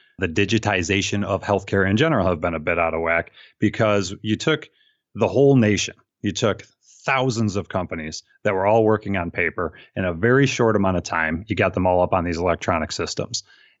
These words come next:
While you were doing that, or shortly after we really kind of kicked that off, we said, "All right, you new organizations, we're gonna call you rios or H I Es, the Regional Health Information Organizations.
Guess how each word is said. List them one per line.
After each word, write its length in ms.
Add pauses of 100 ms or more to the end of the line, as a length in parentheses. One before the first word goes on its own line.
(240)
While 420
you 160
were 120
doing 320
that, 160
or 80
shortly 400
after 360
we 160
really 240
kind 200
of 60
kicked 220
that 160
off, 380 (500)
we 140
said, 400 (120)
"All 100
right, 260
you 280
new 260
organizations, 760
we're 80
gonna 120
call 200
you 160
rios 540
or 140
H 180
I 120
Es, 180
the 80
Regional 320
Health 240
Information 480
Organizations. 720